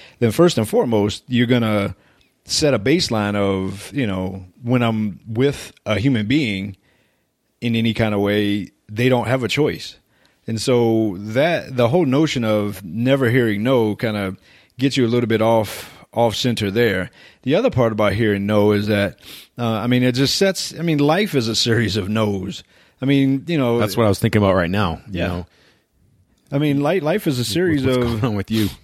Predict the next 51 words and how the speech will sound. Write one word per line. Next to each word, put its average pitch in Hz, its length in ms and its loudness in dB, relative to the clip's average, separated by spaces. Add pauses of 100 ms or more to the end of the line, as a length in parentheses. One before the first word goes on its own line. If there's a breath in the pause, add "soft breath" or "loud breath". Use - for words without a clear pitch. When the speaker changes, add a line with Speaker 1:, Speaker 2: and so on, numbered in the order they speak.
(140)
Speaker 1:
It, 127 420 -2
sometimes, 175 580 -2
you 170 160 0
know, 139 160 2
life 143 340 0
just 156 240 -2
tells 165 220 0
you 160 100 2
no, 156 340 0
man. 123 300 -4
I 147 40 -4
mean, 135 280 0
if 123 260 -4
you're 160 220 2
at 110 80 0
work, 139 400 -2
I 127 60 -8
mean, 127 160 -2
especially 170 400 -2
if 120 60 -8
you're 156 140 2
in 117 100 -4
sales, 139 480 -2
you 170 120 -2
know 143 300 0
that 110 240 -4 (440 soft breath)
basically 135 540 0
your 123 440 0
whole 139 180 2
job 131 400 0
is 120 140 0
to 120 120 0
get 131 200 -2
through 131 200 2
the 117 100 -4
no's 139 400 0
to 123 80 -2
find 135 260 0
the 117 60 0
yeses. 131 500 -4 (760 soft breath)
And 127 180 0
so, 123 640 2
you 143 120 0
know, 117 240 2
the 107 220 -6
understanding, 160 540 0
and 139 180 -2
sometimes 202 420 -2
God 247 260 0
says 123 240 0
no. 98 340 -4